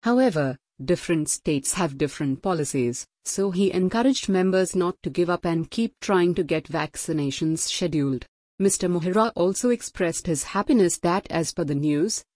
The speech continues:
the covid nineteen vaccine production in the country will be accelerated in the next coming months, as both Pune's Serum Institute of India and Hyderabad's Bharat Biotech are ramping up their monthly production capacity.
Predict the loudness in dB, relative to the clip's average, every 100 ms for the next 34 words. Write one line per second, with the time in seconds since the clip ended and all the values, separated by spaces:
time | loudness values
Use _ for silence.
0 | -8 -4 2 2 2 0 2 2 2 0
1 | 0 -2 -4 -2 0 0 -2 -2 -2 -2
2 | -2 0 0 0 0 -2 -2 0 -2 0
3 | 0 2 2 0 -2 0 0 2 0 0
4 | -2 0 2 2 2 -2 -4 0 2 2
5 | 2 0 -2 -4 -6 -4 0 0 2 2
6 | 2 2 0 2 4 4 4 2 0 -2
7 | 0 0 0 -2 0 2 2 0 -2 -2
8 | 0 -2 0 0 0 0 -2 -4 -6 -4
9 | -2 -2 -2 -4 -4 -2 -2 -4 -4 -2
10 | 0 0 0 2 2 2 0 -4 -2 -2
11 | 0 -2 -2 -2 2 2 2 0 -2 0
12 | 0 -2 -2 -4 -4 -4 -4